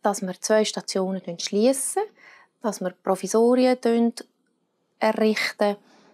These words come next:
Und das sind Herausforderungen, die auf der einen Seite Verunsicherungen auslösen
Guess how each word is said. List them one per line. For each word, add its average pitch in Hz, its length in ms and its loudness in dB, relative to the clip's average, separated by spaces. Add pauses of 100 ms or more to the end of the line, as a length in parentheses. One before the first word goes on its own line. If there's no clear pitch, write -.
(320)
Und 190 320 -8
das 190 180 -2
sind 185 260 -6
Herausforderungen, 214 720 0
die 202 480 0
auf - 140 -12
der 196 140 -2
einen 226 260 2
Seite 196 680 -6 (580)
Verunsicherungen 294 760 -2
auslösen 262 640 0